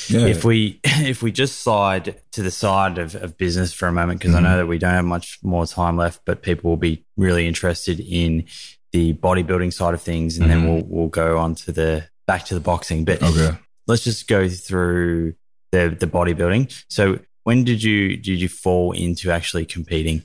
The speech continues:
Speaker 1: I wanna say it was in two thousand twelve, yeah. And it was a dare. It was nothing I ever sought out to do. And somebody said, "Yeah, but you wouldn't do it though." And I'm like,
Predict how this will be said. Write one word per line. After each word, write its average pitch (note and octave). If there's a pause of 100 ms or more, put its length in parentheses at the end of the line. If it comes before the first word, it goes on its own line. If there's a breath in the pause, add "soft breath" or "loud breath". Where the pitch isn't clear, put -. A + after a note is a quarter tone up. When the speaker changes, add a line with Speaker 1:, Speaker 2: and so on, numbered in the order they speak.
(300)
Speaker 1:
I A2
wanna D3
say A#2+
it G#2+
was F#2+
in F2
two -
thousand G2
twelve, F2+
yeah. F2+ (600 soft breath)
And F#2+
it G#2+
was G#2+
a F2+
dare. E2 (180 loud breath)
It -
was F2+
nothing F#2+
I E2+
ever E2+ (300)
sought F2
out E2
to E2
do. E2+ (580)
And E2
somebody E2+
said, D2 (340)
"Yeah, E2+
but D2 (160)
you F#2+
wouldn't E2
do G2
it -
though." D#2
And D2
I'm E2+
like, C#2+